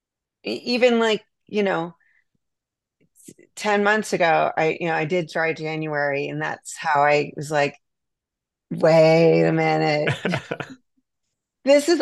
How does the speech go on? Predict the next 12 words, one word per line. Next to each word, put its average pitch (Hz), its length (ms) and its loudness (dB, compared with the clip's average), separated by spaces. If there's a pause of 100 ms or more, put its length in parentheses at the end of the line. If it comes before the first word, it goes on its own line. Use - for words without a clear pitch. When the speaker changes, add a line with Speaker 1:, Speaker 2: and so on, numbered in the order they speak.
Speaker 1:
awesome." 180 920 2 (140)
Speaker 2:
Yeah. - 180 -4 (260)
Speaker 1:
You 214 200 2
know, 214 500 4 (200)
and 190 500 2 (600)
I 214 140 0
would 220 160 2
have 208 140 0
never 202 360 0
expected 180 560 -4
before 165 460 -4
then 156 580 -8